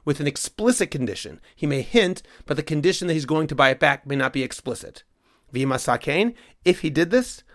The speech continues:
"harei ze over al בל ייראה ובל יימצא." He has violated the prohibitions of בל ייראה and בל יימצא. He did not successfully sell his chametz because the condition of buying it back was explicit rather than implicit and hinted at.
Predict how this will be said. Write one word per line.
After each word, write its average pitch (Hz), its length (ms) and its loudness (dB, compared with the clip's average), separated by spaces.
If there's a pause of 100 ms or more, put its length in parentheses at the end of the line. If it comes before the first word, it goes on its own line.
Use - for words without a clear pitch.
(120)
"harei 147 260 4
ze 156 80 4
over 143 320 4
al 143 140 2
בל 123 160 4
ייראה 131 480 2
ובל 135 280 4
יימצא." 127 400 -4 (340)
He - 100 -6
has 120 80 -4
violated 151 520 4
the 139 60 -2
prohibitions 123 640 -4
of 110 160 -14
בל 135 140 0
ייראה 139 580 0
and 131 140 -6
בל 131 180 0
יימצא. 113 460 -8 (320)
He - 100 -6
did 139 120 -4
not 160 300 0
successfully 139 460 -4
sell 135 160 -4
his 127 160 -6
chametz 117 460 -8
because 127 420 -6
the 123 80 -8
condition 127 640 -2
of 113 120 -10
buying 131 220 0
it 127 80 -4
back 123 340 -4
was 120 160 -6
explicit - 520 -6 (240)
rather 131 280 0
than 127 240 -4
implicit 127 440 -8
and 113 140 -8
hinted 101 240 -10
at. - 220 -20